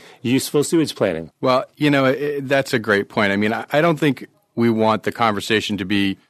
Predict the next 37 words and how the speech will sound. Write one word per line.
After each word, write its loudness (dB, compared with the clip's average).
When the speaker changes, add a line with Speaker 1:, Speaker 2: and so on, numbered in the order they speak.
Speaker 2:
do 0
we 4
want 2
to 2
improve 0
climate 0
change -4
or -2
any 2
other, 2
you -2
know, 4
huge 0
important 0
societal 0
issue -2
versus 0
should -2
people -2
have -2
privacy? -4
Like, 2
that 0
can't 0
be 2
the 2
way 4
this -4
discussion -4
happens. -4
I -4
think 0
we 2
need 0
to 0
acknowledge 0
that -2